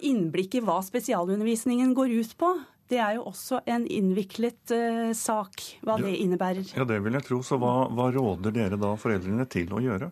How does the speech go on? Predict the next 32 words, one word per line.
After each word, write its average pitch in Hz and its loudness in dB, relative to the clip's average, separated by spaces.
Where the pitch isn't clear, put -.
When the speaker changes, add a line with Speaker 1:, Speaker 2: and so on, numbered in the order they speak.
Speaker 1:
Vi 233 2
råder 190 0
foreldrene 190 0
til 214 -2
først 190 -2
og 202 -4
fremst, 185 -2
eh, 190 4
når 185 2
det 214 2
er 170 -2
feil 190 -2
i 190 0
vedtak, 190 -2
eh, 185 0
å 190 -2
klage 170 -2
til 190 -4
fylkesmannen 196 0
og 190 2
sende 190 -2
skriftlig 185 -2
klage 165 -2
til 185 0
skolen 220 2
når, 185 2
eh, 180 2
ting 170 0
ikke 185 -4
blir 170 -2
fulgt - -2
opp. - -10